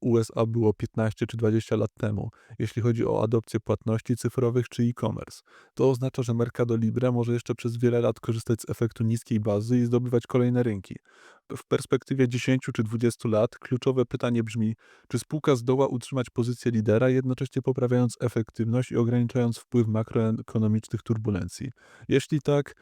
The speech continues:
to potencjał wzrostu jest wciąż ogromny, a wręcz ko-, kosmiczny. Z punktu widzenia psychologii inwestora Mercado Libre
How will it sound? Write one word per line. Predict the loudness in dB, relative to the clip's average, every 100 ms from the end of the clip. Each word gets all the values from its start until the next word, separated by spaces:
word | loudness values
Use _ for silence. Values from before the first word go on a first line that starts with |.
| -18 -4
to | -2
potencjał | 0 0 2 2 0
wzrostu | 0 0 0 0
jest | 2 0
wciąż | 0 0 -2 -4
ogromny, | -4 2 4 4 2 0 -4 _
a | 0
wręcz | 2 0 2
ko-, | 0 0
kosmiczny. | -2 0 -2 -4 -6 -12 _ _ _ _
Z | _
punktu | -4 -2 0
widzenia | 0 0 0 -2
psychologii | -6 -2 2 2 0
inwestora | -2 -2 -2 0 0 0
Mercado | -2 -2 -2 0
Libre | 0 0 -2 -4